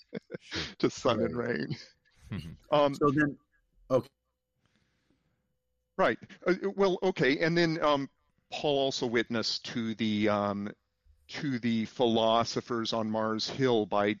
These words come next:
Speaker 1: um, introducing the God of Israel. He said, you know, "You built this altar. Uh, let me introduce you the God who created the whole universe."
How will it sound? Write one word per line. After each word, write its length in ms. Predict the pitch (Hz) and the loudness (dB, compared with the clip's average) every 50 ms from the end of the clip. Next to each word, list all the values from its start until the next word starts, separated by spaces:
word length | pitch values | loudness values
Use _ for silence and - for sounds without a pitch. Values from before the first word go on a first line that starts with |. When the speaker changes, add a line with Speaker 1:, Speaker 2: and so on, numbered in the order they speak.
| _ - - | _ -10 -4
Speaker 1:
um, 220 | - 113 107 110 107 | -2 -2 -2 -2 -2
introducing 680 | 127 131 123 113 - 123 113 117 113 107 - - 110 107 | -2 -2 -2 -2 -6 -6 -6 -4 -4 -4 -4 -4 -4 -4
the 60 | 104 | -2
God 260 | - 117 110 110 104 | 0 2 2 4 2
of 120 | 107 92 117 | 2 2 0
Israel. 300 | 117 107 - 120 107 104 | 0 0 0 -2 -2 0
He 160 | 98 113 107 | 0 -2 -2
said, 300 | - - 120 110 104 98 | 0 0 0 0 0 0
you 100 | 104 101 | -2 -4
know, 140 | 98 98 101 | -4 -6 -6
"You 200 | 107 110 113 110 | -6 -6 -6 -4
built 260 | 104 - 117 113 110 - | -2 0 0 0 0 -2
this 220 | 123 107 - - | -4 -4 -4 -6
altar. 540 | - - 131 147 175 - - 104 98 101 101 - - - - _ _ - | -4 -2 0 0 0 -2 -4 -6 -8 -8 -8 -12 -16 -20 -20 _ _ 0
Uh, 140 | 113 110 | 2 2
let 200 | 107 113 117 117 | 4 4 2 2
me 180 | 120 120 117 113 | 2 0 0 0
introduce 580 | 113 113 - - 117 - 113 113 107 - - - | -2 -2 -4 -8 -8 -6 -4 -4 -4 -6 -6 -6
you 180 | 110 107 104 | -6 -6 -4
the 120 | - 107 98 | -6 -4 -2
God 300 | 117 113 113 113 107 95 | 0 2 2 2 0 -2
who 180 | 90 117 107 | -6 -10 -12
created 500 | - - - 131 120 120 117 113 107 98 - | -10 -10 -6 -2 0 0 2 2 0 -4 -4
the 100 | 104 101 | -8 -8
whole 360 | - - - 135 123 110 104 | -8 -10 -6 -4 -4 -4 -2
universe." 600 | 101 107 113 151 147 110 90 101 - - - - | -2 -2 -2 0 0 -2 -2 -4 -6 -8 -8 -10